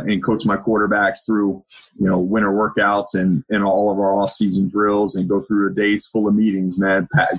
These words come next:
trying not to pass out and, uh, fall asleep in those meetings. But that's, that's the type of commitment you have to have, man.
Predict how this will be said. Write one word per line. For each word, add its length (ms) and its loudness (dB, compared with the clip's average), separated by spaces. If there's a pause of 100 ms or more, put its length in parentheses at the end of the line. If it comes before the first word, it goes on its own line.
(560)
trying 240 0
not 220 0
to 80 -2
pass 400 0
out 300 0 (360)
and, 260 2
uh, 280 2
fall 200 2
asleep 360 -2
in 80 2
those 180 0
meetings. 460 0
But 240 0 (540)
that's, 360 2
that's 220 2
the 100 0
type 280 0 (100)
of 240 -2
commitment 400 0
you 100 0
have 200 0
to 60 -4
have, 280 0
man. 220 -2